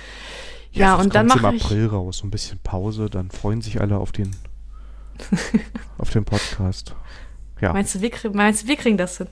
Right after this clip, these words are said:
Speaker 2: <laughs> So eine Pause dazwischen.
Speaker 1: Nee, nee,
Speaker 2: Ähm,
Speaker 1: das ist ja, wir haben ja so viele Themen, ne? Also das Trello-Board
Speaker 2: Ja, genau, aber
Speaker 1: explodiert.
Speaker 2: Ja, nochmal, nicht, dass dann, äh, ja, und da mache ich noch mal schamlos, äh,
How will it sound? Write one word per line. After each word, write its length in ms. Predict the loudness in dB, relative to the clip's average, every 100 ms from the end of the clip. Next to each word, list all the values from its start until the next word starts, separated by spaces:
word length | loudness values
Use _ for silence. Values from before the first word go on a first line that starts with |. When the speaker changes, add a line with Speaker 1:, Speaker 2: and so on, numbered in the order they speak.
| -4
Speaker 2:
<laughs> 60 | -4 -4 -10 -12 -8 -6
So 60 |
eine 420 | -6 -6 -12 -14 -16 -14
Pause 420 | -8 -8 -8 -8 -8
dazwischen. 540 | -10 -12 -14 -14 -14 -12 -10 0
Speaker 1:
Nee, 160 | 6 8
nee, 240 | 10 10
Speaker 2:
Ähm, 220 | 8 8
Speaker 1:
das 140 | 6 6
ist 100 | 2
ja, 140 | 6
wir 80 | 6
haben 100 | 6
ja 60 |
so 80 | 4
viele 180 | 2 0
Themen, 320 | 6 6 6
ne? 100 | 4
Also 160 | 2 2
das 320 | 0 -2 -4
Trello-Board 340 | 4 6 6 6
Speaker 2:
Ja, 60 |
genau, 120 | 6 6
aber 120 | 6
Speaker 1:
explodiert. 540 | 4 0 0 2 2 2 -6 -6 -12 0
Speaker 2:
Ja, 360 | 6 6 6 0 -4
nochmal, 340 | 0 0 0 0
nicht, 240 | 0 -2
dass 140 | -2
dann, 300 | 0 0 0 -4 -10 -16 -16 -2
äh, 120 | 0 0 -4 -16 -16 -16 -14 -14 -12 -10 -8 -8 2
ja, 160 | 6 6
und 160 | 6
da 80 | 6
mache 160 | 4 2
ich 80 | 4
noch 100 | 8
mal 180 | 8
schamlos, 600 | 8 6 6 6 6 4
äh, 480 | 4 6 6 6 4